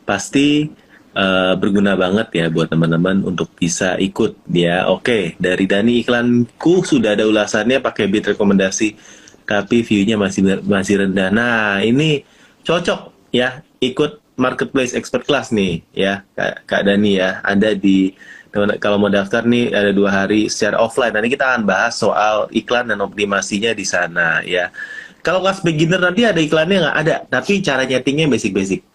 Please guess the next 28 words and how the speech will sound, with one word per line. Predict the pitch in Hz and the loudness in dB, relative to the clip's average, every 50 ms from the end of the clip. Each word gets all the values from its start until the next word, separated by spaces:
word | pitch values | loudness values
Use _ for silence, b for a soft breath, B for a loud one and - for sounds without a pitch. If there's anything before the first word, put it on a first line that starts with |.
| _ - | _ -8
ya, | 95 92 92 92 - | -6 -6 -6 -6 -4
yang | 104 101 101 | -2 0 0
basic-basic | 101 95 101 104 98 104 98 98 - 101 | 2 0 0 -2 -2 -2 -2 -2 -2 -2
aja | 95 90 - - | -2 -2 -2 -2
ada | 107 98 90 82 80 - - - _ _ | -2 -2 -2 -2 -4 -8 -10 -12 _ _
ya. | - 98 98 | -4 -2 -2
Tapi | 101 101 104 101 139 | -2 -2 -2 -2 0
kalau | 131 117 107 101 101 | 0 0 0 0 -2
untuk | 85 | -2
advance-nya, | 98 98 - - 98 98 98 98 - 131 139 147 156 | -4 -4 -2 -2 -2 -2 -2 -2 -2 0 0 0 -2
analisanya, | 127 117 107 101 98 98 95 - 95 92 92 95 104 117 131 147 156 156 - b b b b - | -2 -2 0 0 0 0 -2 -2 -2 -2 0 0 0 2 0 0 -2 -4 -8 b b b b -8
bedah | - 104 90 95 101 92 95 104 | -6 -4 -2 0 -2 -2 -2 -4
iklannya | 110 101 - 117 107 104 104 110 120 131 135 131 - _ _ _ - - - _ _ _ _ _ | -4 -2 -2 -2 -2 -2 0 0 0 0 -2 -4 -6 _ _ _ -20 -20 -20 _ _ _ _ _
secara | - - - - 107 101 101 104 101 98 98 90 - - _ _ _ _ _ - 123 - _ _ | -14 -8 -4 -2 0 0 0 0 0 0 0 -2 -4 -10 _ _ _ _ _ -4 -4 -4 _ _
offline | - - - 143 143 143 143 131 | -8 -4 -2 0 0 0 0 0
ya, | 123 117 117 120 127 - b b b b b b b b b _ | 0 0 0 0 -2 -6 b b b b b b b b b _
heart | - - 131 - - | -6 -6 -4 -2 -2
to | - - | -2 -2
heart, | - 131 127 - - _ _ _ _ _ _ - | 0 -2 -4 -4 -6 _ _ _ _ _ _ -2
one | 117 117 113 113 | 0 0 0 2
on | 110 113 117 | 2 2 4
one, | 117 117 123 131 135 135 131 - _ _ - 139 - _ _ _ | 2 2 2 0 -4 -8 -10 -16 _ _ -8 -8 -8 _ _ _
private, | - - 120 117 117 - 139 131 160 - - _ - | -6 -4 -2 -2 -2 -2 -4 -4 -4 -8 -12 _ -4
adanya | 110 104 98 101 101 104 120 120 117 | -2 0 0 0 0 2 2 0 0
di | 101 98 113 117 120 - - _ _ _ _ _ - _ _ _ | 2 2 4 2 2 0 -4 _ _ _ _ _ -20 _ _ _
Marketplace | - 131 131 123 117 120 123 - - _ _ _ _ _ _ _ _ _ _ _ - 135 123 123 120 - | -4 -2 -2 -2 -2 -6 -8 -8 -10 _ _ _ _ _ _ _ _ _ _ _ -2 -2 -2 0 -2 -4
Expert | 104 - - 110 - - | -6 -6 -6 -8 -6 -4
Class | 110 95 90 87 - - - - - - - | -2 -2 -2 -2 -4 -6 -8 -10 -10 -14 -20